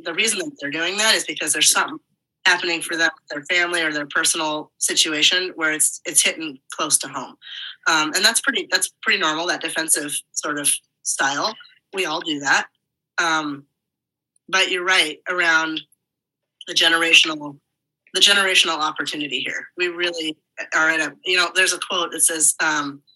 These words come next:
what is it? Something around, you gotta take advantage of a crisis. Like, don't let a good crisis go to waste. And coming out of this pandemic with all the changes that have happened, this is,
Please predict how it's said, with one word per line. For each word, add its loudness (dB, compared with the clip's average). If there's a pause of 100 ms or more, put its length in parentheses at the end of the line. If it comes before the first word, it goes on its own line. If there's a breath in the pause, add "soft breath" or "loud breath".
(300 soft breath)
what 0
is 4
it? -6
Something 0
around, 0 (580)
you -6
gotta 4
take 2
advantage 2
of 0
a -4
crisis. 2
Like, -4 (160)
don't 2
let 4
a -4
good -2
crisis 4
go -4
to -4
waste. 0
And 0 (160)
coming 0
out 6
of -2
this -4
pandemic -4
with -8
all -4
the -4
changes 0
that -6
have -8
happened, -2 (540 loud breath)
this 6
is, 2